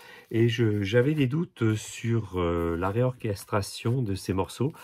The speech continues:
mais en fait, il y a pas mal de, hum, pas mal de variations, hein. C'est, c'est pas du tout, euh, c'est pas du tout la même, les mêmes, euh, le même son, les mêmes, euh, morceaux.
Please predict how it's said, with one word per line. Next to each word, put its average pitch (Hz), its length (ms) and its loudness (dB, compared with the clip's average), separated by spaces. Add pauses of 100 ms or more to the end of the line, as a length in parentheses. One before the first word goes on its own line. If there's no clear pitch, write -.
(240)
mais 110 60 0
en 113 80 4
fait, 156 300 -2
il - 40 0
y 107 40 4
a - 40 0
pas 143 200 0
mal 151 300 0
de, 101 460 0
hum, 82 720 -8 (1160)
pas 123 100 0
mal 139 160 2
de 120 100 2
variations, 110 800 0
hein. 90 100 -4
C'est, 87 580 -4
c'est - 400 -12
pas 160 140 4
du 135 200 -2
tout, 139 340 0
euh, 90 420 2
c'est - 240 -10
pas 151 140 -4
du 131 140 -6
tout 131 160 -6
la 113 120 0
même, 98 460 -2 (640)
les 90 160 -4
mêmes, 110 240 -2 (160)
euh, 85 460 -8
le 95 60 -6
même 101 200 -4
son, 113 560 0
les 92 120 -4
mêmes, 92 580 -4
euh, 85 240 -6 (100)
morceaux. 113 560 -4